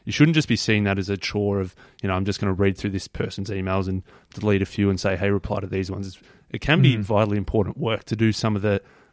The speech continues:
Speaker 1: the boring stuff.
Speaker 2: Yeah, this whole thing about a mentor, uh, quite lately, I've been on a bit of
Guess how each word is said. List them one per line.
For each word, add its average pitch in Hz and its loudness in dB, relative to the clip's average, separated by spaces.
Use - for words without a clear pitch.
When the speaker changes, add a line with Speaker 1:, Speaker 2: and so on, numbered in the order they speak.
Speaker 1:
the 104 2
boring 98 2
stuff. - -8
Speaker 2:
Yeah, 131 2
this 131 0
whole 180 0
thing 202 0
about 131 6
a 117 2
mentor, 110 0
uh, 107 0
quite 123 0
lately, 110 2
I've 110 2
been 113 0
on 107 0
a - -4
bit 104 0
of - -8